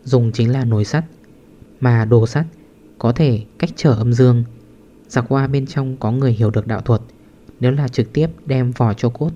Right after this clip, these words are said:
giấu ở nơi nào đó, rất dễ bị đối phương tìm tới. Dùng nồi sắt chứa vào bên trong, rồi mới chôn ở chỗ nào mới là đảm bảo vạn vô nhất thất. Lúc này, truy binh đã bị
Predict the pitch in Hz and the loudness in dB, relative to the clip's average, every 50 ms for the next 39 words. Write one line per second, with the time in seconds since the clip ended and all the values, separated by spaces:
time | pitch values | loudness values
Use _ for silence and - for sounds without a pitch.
0 | - - - - 131 123 117 120 139 131 113 110 123 127 123 117 104 107 104 101 | -10 -20 -18 -6 -2 0 2 2 2 2 2 2 2 2 2 2 2 2 0 0
1 | 101 101 156 - - - - - - - - - - 165 160 - - 143 143 156 | -2 -4 -8 -12 -16 -20 -20 -20 -20 -20 -20 -8 -6 -6 -6 -2 -2 0 0 0
2 | 160 147 139 117 - 113 113 110 107 - - 139 127 120 127 117 110 110 113 107 | 0 -2 -2 -2 0 0 0 0 0 0 -2 -2 0 2 0 0 2 0 0 0
3 | 104 107 143 - - - - - - - - - - - - - - - _ 131 | 0 -2 -4 -6 -12 -20 -20 -20 -20 -20 -20 -20 -20 -20 -20 -20 -20 -14 _ 0
4 | 127 127 120 117 113 104 101 - - 156 165 165 - - - - - 120 117 131 | 2 2 2 4 2 2 2 0 -2 -6 -6 -6 -8 -18 -6 0 2 2 4 4
5 | 131 127 127 127 123 - - 127 123 123 117 120 - - - - - - - _ | 2 0 0 -2 -2 0 0 2 2 2 0 -2 -6 -20 -20 -20 -20 -20 -20 _
6 | - - 123 117 113 110 107 110 - - 151 139 - 131 - 117 - 131 127 120 | 0 2 2 4 4 2 0 0 0 0 2 2 0 0 0 -2 0 0 2 2
7 | 113 107 110 - - - - - _ - 117 120 123 135 131 120 110 104 113 107 | 2 0 -2 -6 -12 -20 -20 -20 _ -2 0 0 0 0 0 -2 -2 -2 -2 -2
8 | 107 110 110 110 104 98 - - - - - - - - - 117 127 131 127 123 | -2 -2 -2 -2 -4 -8 -12 -18 -20 -12 -4 -4 -2 -2 -2 0 2 2 4 4
9 | 123 131 151 160 160 170 160 165 - - - - - - - - - - - - | 2 2 0 0 0 -2 -2 -2 -6 -16 -20 -20 -20 -20 -20 -20 -20 -20 -20 -20
10 | - - - - - - - - - - 160 165 165 147 131 120 110 107 107 - | -20 -20 -20 -20 -20 -20 -20 -20 -8 -2 -2 -2 2 2 2 2 2 0 -4 -10
11 | - - - - _ - _ - - - 139 139 151 143 135 135 135 131 139 143 | -20 -20 -20 -20 _ -20 _ -6 0 0 2 4 2 2 2 -2 -4 -2 -2 -4
12 | 123 | -4